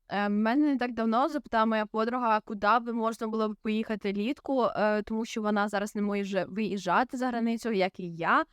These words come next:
Тому що мої документи дуже довго робляться, як, е, люди, які подавали документи на сталий побит або тимчасовий побит, знають, як це відбувається, і я вам просто настільки, е,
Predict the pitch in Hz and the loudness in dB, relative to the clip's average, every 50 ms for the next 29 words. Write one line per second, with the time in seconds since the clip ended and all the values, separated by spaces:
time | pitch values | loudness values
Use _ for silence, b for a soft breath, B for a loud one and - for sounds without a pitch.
0 | _ _ _ _ _ - 269 294 330 320 - 339 339 311 302 320 320 294 349 359 | _ _ _ _ _ -4 -2 -2 -2 -2 0 -2 -2 0 0 0 0 0 0 -2
1 | - 359 - 370 359 370 381 392 392 294 339 302 330 262 - 339 302 311 302 277 | -2 -4 -2 0 2 2 2 2 0 -2 -2 -4 0 2 2 2 2 2 2 2
2 | 285 - 381 339 - - 262 240 233 233 - - - 247 233 233 233 233 233 226 | 2 2 0 -2 -2 -2 -2 0 0 0 0 -2 -4 -4 -2 0 2 2 2 2
3 | 226 226 269 269 240 240 262 254 - - 233 226 233 214 226 226 226 226 226 220 | 0 0 -2 -4 -2 -2 -2 -2 -2 -4 -6 -6 -2 0 0 2 4 4 4 4
4 | 220 214 220 - - 214 208 214 220 208 220 202 196 208 202 208 - - 247 285 | 2 0 -4 -4 -2 0 0 0 0 -2 -2 -2 0 0 -2 -2 -2 2 2 4
5 | 339 359 339 - 311 302 302 277 269 247 - 196 190 185 - - 185 190 - 262 | 4 2 0 2 2 2 2 2 0 -2 -2 -4 -4 -4 -2 -4 -4 -4 -4 -2
6 | - 311 330 349 339 - - 311 320 285 302 277 - B B B B B 262 B | -2 0 2 2 0 2 2 2 2 2 0 -2 -2 B B B B B -10 B
7 | 240 202 196 233 240 269 294 302 302 - - - 226 220 233 - - - 233 214 | -8 -4 2 4 4 4 4 2 0 -2 -4 0 2 2 2 0 -2 -6 -6 -6
8 | 214 208 196 214 208 233 262 294 302 302 - - 262 - - 226 226 220 220 220 | -6 -4 -4 -2 2 4 4 4 4 2 0 -2 -4 -2 -2 0 0 2 2 4
9 | 226 226 226 220 - - _ - 208 - - 247 240 240 233 - - 240 226 226 | 4 4 2 0 -2 -6 _ -18 -16 -6 -2 -2 -2 -2 -2 -2 0 0 2 2
10 | 226 220 - - 254 247 208 - 240 226 220 214 b b b b b _ - _ | 0 -2 -4 -4 -4 -4 -2 2 2 2 2 2 b b b b b _ -20 _
11 | - 185 220 226 220 214 220 214 214 208 | -2 2 2 4 4 4 2 2 0 -2